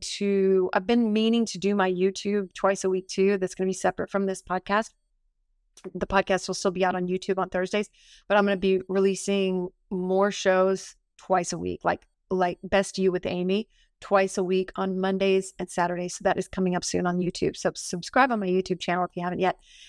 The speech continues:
And I'm excited about that. I'm so, uh, that's something I have had on my to-do list for so long, and I've wanted to do. So I'm gonna be just sharing more. They're just solo episodes that are gonna be shorter and easier to digest,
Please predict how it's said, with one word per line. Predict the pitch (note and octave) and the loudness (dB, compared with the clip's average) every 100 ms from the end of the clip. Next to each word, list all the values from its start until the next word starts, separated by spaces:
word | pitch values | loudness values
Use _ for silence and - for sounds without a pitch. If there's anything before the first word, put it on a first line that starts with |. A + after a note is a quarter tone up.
| - | -8
And | F#3 F#3 F#3+ F#3 _ | -4 -2 -2 -6 _
I'm | A3+ | -2
excited | A3+ - A#2+ G3 | -2 0 0 2
about | G3+ G3 G3 | 4 2 2
that. | E3 - | 0 2
I'm | A#3 | -2
so, | - C4 A#3 | 2 2 2
uh, | A#3+ | 2
that's | A3+ B3 | 0 -2
something | B3+ B3 G#3+ | 0 0 2
I | G3 | 2
have | G3 F3+ E3+ _ | 2 0 -10 _
had | _ - G#3 A3 | _ -4 0 0
on | G3 | 0
my | F#3 | -2
to-do | - F#3 G3 | -2 0 2
list | G3 F#3+ | 2 0
for | G3+ | -2
so | F#3+ F#3+ F#3 | 0 0 0
long, | F3+ F3+ | 0 -2
and | F3+ | 0
I've | F3+ - | -2 -2
wanted | F3+ F#3 F#3 | -2 0 -2
to | F#3 | -2
do. | F3+ | -4
So | F3 - F3 _ - - - | -4 -4 -6 _ -20 -20 -2
I'm | G#3 | 0
gonna | A3 | 2
be | G3+ G3+ G3 F3+ - | 2 2 2 2 -4
just | F3+ G3 | -2 -2
sharing | - G#3 G3 G3 | 0 2 2 0
more. | F#3+ F#3+ F3+ - | 0 2 0 0
They're | G3 F#3 - | -2 -2 -8
just | - G3 - | -4 -4 2
solo | F#3+ F3 F3 | 2 2 -4
episodes | E3+ - - D3+ - | -8 -8 -6 -6 -6
that | - | -4
are | F3+ | -4
gonna | F3 | -6
be | F3 | -10
shorter | F3 - C4 C4+ C4 | -8 -2 0 4 4
and | - G3 | 2 -2
easier | - A3+ G#3 G#3 | 2 0 2 0
to | G3 - G3 F#3 | 0 -4 -2 0
digest, | F#3 F3 E3 - | 0 -2 -8 -12